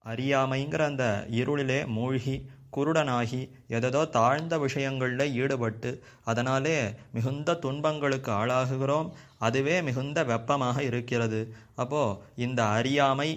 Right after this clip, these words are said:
இதனாலே ஏற்படுகின்ற இந்த வெப்பம், இதையெல்லாம் களைய வேண்டும் என்பதற்காகவே சுவாமி நாதமுனிகள் திருவதாரம் செய்திருக்கிறார். இதை சுவாமி பராசர பட்டர் அற்புதமாக ஸ்ரீரங்கராஜஸ்தவம் என்னும் ஸ்தோத்திரத்திலே தெரிவிக்கிறார்.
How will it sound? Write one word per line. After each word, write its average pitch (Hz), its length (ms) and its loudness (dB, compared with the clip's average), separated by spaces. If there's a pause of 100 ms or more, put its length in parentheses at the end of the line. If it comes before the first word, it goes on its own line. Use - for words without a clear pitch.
இதனாலே 131 520 2
ஏற்படுகின்ற 135 720 2
இந்த 151 220 -2
வெப்பம், 113 380 -2
இதையெல்லாம் 131 580 0
களைய 135 340 2
வேண்டும் 135 320 0
என்பதற்காகவே 120 800 0 (300)
சுவாமி 127 320 -2
நாதமுனிகள் 131 640 0
திருவதாரம் 131 720 0
செய்திருக்கிறார். 113 800 0 (340)
இதை 131 260 -2 (180)
சுவாமி 120 280 -2
பராசர 139 520 0
பட்டர் 127 360 0 (100)
அற்புதமாக 131 640 -2
ஸ்ரீரங்கராஜஸ்தவம் 131 1300 -2
என்னும் 127 360 -4
ஸ்தோத்திரத்திலே 127 640 -2
தெரிவிக்கிறார். 113 680 -4